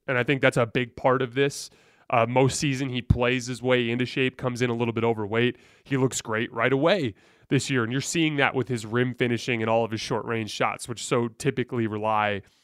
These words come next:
on lift. And then I think a big part of it, too, is just mastering this style of offense. Uh, yes, they brought in JaVale McGee, but by bringing in Christian Wood, they've given themselves more five-out options.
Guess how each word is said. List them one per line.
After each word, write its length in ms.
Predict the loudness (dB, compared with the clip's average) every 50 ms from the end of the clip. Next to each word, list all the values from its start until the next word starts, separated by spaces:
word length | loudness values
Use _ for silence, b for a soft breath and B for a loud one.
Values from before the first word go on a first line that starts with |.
| b b b b b b b b
on 260 | 2 4 4 4 2
lift. 300 | 2 2 2 2 2 2
And 100 | 2 4
then 80 | 4 4
I 60 | 4
think 160 | 2 2 2
a 80 | 2 2
big 180 | 2 0 -2 -2
part 160 | -4 -4 -4
of 80 | -4
it, 80 | -8 -12
too, 260 | -10 -8 -6 -6 -4
is 100 | -6 -6
just 180 | -8 -10 -10 -8
mastering 640 | -4 0 0 0 0 0 -2 -4 -2 -2 -2 -2
this 120 | -4 -4 -2
style 380 | 0 2 2 4 2 2 0
of 100 | 0 2
offense. 560 | 2 4 2 2 0 -4 -6 -6 -8 -12 -16 b b b b b b b b b -2
Uh, 180 | 2 2 4 4
yes, 240 | 4 4 2 2 2
they 100 | 0 2
brought 220 | 4 6 6 6 4
in 80 | 2
JaVale 340 | 0 0 0 2 2 0 -2
McGee, 260 | -4 -2 -2 0 2
but 200 | 2 0 0 4
by 100 | 4 4
bringing 360 | 4 4 2 2 2 2 2
in 120 | 2 0 0
Christian 360 | 0 -2 -4 -2 -4 -2 2
Wood, 180 | 2 2 4 4
they've 120 | 0 2
given 220 | 2 0 0 0
themselves 480 | -2 -4 -4 0 2 2 2 2 0 -2
more 160 | -2 -2 -2
five-out 540 | 0 0 2 2 4 4 6 6 6 6 6
options. 560 | 4 2 2 0 -2 -2 -2 -2 -2 -6 -8